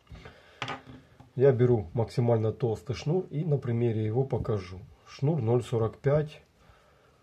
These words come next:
Я когда-то использовал, но он не очень, поэтому лучше ноль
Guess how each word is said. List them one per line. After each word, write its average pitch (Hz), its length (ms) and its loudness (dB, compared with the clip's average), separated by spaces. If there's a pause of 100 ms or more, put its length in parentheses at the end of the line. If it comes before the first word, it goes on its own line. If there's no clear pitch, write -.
(400)
Я 110 140 -2
когда-то 107 340 -4
использовал, 127 680 2
но 127 480 2
он 117 240 -2
не 113 140 0
очень, 110 680 -4
поэтому 107 540 -8 (960)
лучше 139 320 0
ноль 117 240 0